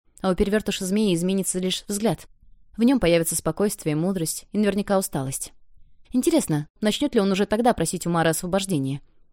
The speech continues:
Митя вспомнил слухи о том, что вещи Олег питал нежные чувства к Лисе,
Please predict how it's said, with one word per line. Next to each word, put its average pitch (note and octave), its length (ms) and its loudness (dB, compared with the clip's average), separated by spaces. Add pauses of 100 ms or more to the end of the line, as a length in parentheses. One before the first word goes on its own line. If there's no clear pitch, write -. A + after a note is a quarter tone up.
(100)
Митя C#4 200 2
вспомнил G#3+ 360 0
слухи A3 300 0
о F3+ 60 2
том, A3+ 160 0
что - 160 -2
вещи E3 220 0
Олег F#3 240 0
питал F3+ 280 0
нежные F#3 340 0
чувства - 300 -10
к - 60 -12
Лисе, G3+ 340 -2